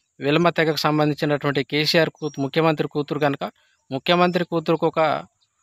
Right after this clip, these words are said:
ఆ, ఆ, విధానము, గోడం నగేష్కి ఒక విధానం ఇలా ఉంది. కనుక తప్పకుండా ఈ తెలంగాణ రాష్ట్రంలో గోండులకి, ఆ, ముఖ్యమంత్రి పదవి, అట్లాగే ఉప ముఖ్యమంత్రి పదవి, హోంశాఖ మంత్రి ఇవ్వాలి.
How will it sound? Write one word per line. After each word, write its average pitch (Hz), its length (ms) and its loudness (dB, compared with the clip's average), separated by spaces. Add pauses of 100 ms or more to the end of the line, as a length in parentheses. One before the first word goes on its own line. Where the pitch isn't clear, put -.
(140)
ఆ, 143 80 2 (1120)
ఆ, 135 240 2
విధానము, 156 680 2
గోడం 151 360 2
నగేష్కి 156 560 2
ఒక 147 220 -4
విధానం 139 460 0
ఇలా 147 200 4
ఉంది. 139 300 0 (640)
కనుక 156 500 2
తప్పకుండా 160 560 2
ఈ 143 200 -4
తెలంగాణ 147 500 4
రాష్ట్రంలో 143 460 2
గోండులకి, 156 720 0 (500)
ఆ, 135 440 4
ముఖ్యమంత్రి 151 640 -2
పదవి, 147 320 2
అట్లాగే 151 400 2
ఉప 143 160 -2
ముఖ్యమంత్రి 143 560 0
పదవి, 147 200 0
హోంశాఖ 143 600 2
మంత్రి 139 320 0
ఇవ్వాలి. 139 320 0